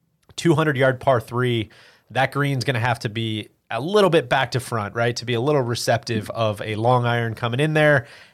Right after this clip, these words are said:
and then thinking about what that has to be coming back the other way so that the ball's not just completely running away from you. I know there were some, you know, instances of where it felt like that was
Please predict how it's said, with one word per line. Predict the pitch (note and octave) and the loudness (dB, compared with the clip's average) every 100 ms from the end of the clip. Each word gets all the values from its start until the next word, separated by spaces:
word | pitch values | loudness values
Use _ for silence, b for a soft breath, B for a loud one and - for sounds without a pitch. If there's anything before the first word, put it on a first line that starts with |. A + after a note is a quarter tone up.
| - | -6
and | B2 | -2
then | B2+ | -2
thinking | A2+ F3+ E3 D3+ | 0 0 2 4
about | C3+ A#2+ | 4 4
what | C3+ | 2
that | C#3 G#2+ | 0 0
has | B2+ - | -2 -2
to | A2 | -4
be | B2+ B2 B2 G#2 _ - | -4 -2 -2 -6 _ -6
coming | C3+ B2 | -4 0
back | A#2+ A#2 | 0 0
the | G#2 | -2
other | C3+ | 2
way | D3+ D3+ | 4 2
so | B2 | 0
that | G#2 | -4
the | F#2+ | 0
ball's | A2 A#2 B2 | 2 2 2
not | G#2+ | -4
just | G#2 G2 | -4 -10
completely | G2+ - C#3 A#2+ | -12 -8 -6 -6
running | A2+ A2 G#2 | -4 -4 -4
away | G#2 C#3+ | 0 0
from | C#3+ C#3+ | 0 -2
you. | C#3+ C#3 B B B B | 0 -2 B B B B
I | B2 | 2
know | C#3+ | 4
there | C3+ | 4
were | C3 A#2+ | 2 2
some, | B2 G#2+ G#2 - - | 0 -4 -6 -12 -8
you | C3 | -4
know, | G#2 F#2+ _ - _ _ _ - | -4 -6 _ -20 _ _ _ -6
instances | D#3 D3 D3 A#2 C3+ B2 | -4 -2 -4 -2 0 0
of | A2+ G#2 A2 | 0 -4 -8
where | - A#2+ | -2 0
it | G#2+ | 0
felt | - A2+ | 0 0
like | A2+ A#2 | 0 0
that | A2 | 0
was | G#2+ G2+ - | 0 -4 -6